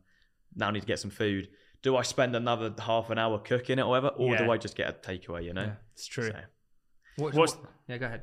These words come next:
Speaker 2: No, you're gonna, we're saying the same question. Go on.
Speaker 3: Well, are we saying the same question?
Speaker 2: Say it.
Speaker 3: What's your favourite thing about exercise?
Speaker 2: Oh, no.
Speaker 1: That's
Speaker 2: That's,
Speaker 1: no, that's not what you was
Speaker 2: that's
Speaker 1: gonna say, surely.
Speaker 2: that's
Speaker 3: No,
Speaker 2: the
Speaker 3: yeah.
Speaker 2: I was gonna say, what's, what's the end goal? What's the
Speaker 3: Okay, yeah,
Speaker 2: oh.
Speaker 3: go with that
Speaker 1: The
Speaker 3: one.
Speaker 1: end goal.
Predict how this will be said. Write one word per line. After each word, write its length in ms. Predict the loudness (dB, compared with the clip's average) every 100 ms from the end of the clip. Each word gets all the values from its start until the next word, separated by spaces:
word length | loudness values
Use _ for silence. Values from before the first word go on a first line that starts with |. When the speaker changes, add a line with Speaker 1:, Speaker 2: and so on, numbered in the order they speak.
| -10
Speaker 2:
No, 220 | -6 -4 -6 -10
you're 140 | -6 -4
gonna, 140 | -2
we're 100 | -2 0
saying 200 | 0 -2
the 60 |
same 220 | -4 -6 -6
question. 340 | -10 -10 -14 -12
Go 60 |
on. 60 | -12 -14 -16 -10
Speaker 3:
Well, 160 | -8
are 160 | -4 -6
we 80 | -6
saying 140 | -8
the 60 | -10
same 100 | -10
question? 320 | -14 -12 -16 -14
Speaker 2:
Say 240 | -4 0
it. 160 | 0 -4 -10 -8
Speaker 3:
What's 240 | -8 -8
your 80 | -6
favourite 360 | -4 -4 -4
thing 200 | -8 -8
about 260 | -4 -4 -6
exercise? 680 | -10 -12 -12 -8 -8 -8 -16 _ -18
Speaker 2:
Oh, 40 | -16
no. 80 | -16 -6
Speaker 1:
That's 200 | -4 -2
Speaker 2:
That's, 20 | 2
Speaker 1:
no, 140 | 4
that's 260 | 6 4 8
not 260 | 8 8
what 120 | 6
you 80 | 8
was 20 |
Speaker 2:
that's 160 | 8 8
Speaker 1:
gonna 80 | 4
say, 240 | 6 6
surely. 440 | 4 2 2 4 6
Speaker 2:
that's 80 | 12
Speaker 3:
No, 160 | 12 10 0 -2
Speaker 2:
the 60 |
Speaker 3:
yeah. 280 | 4 4 4 4
Speaker 2:
I 80 | 4
was 100 | 4
gonna 160 | 0
say, 160 | 0 -2
what's, 300 | -2 -10 -14 -16
what's 140 | -10
the 100 | -6
end 160 | -4 -4
goal? 140 | -8
What's 160 | -10 -12
the 120 | -10 -8
Speaker 3:
Okay, 180 | -8 -4
yeah, 60 | -4
Speaker 2:
oh. 60 |
Speaker 3:
go 80 | -4
with 60 | -4
that 80 | -2
Speaker 1:
The 100 | 0
Speaker 3:
one. 80 | 0
Speaker 1:
end 220 | 0 -2
goal. 360 | 0 0 -2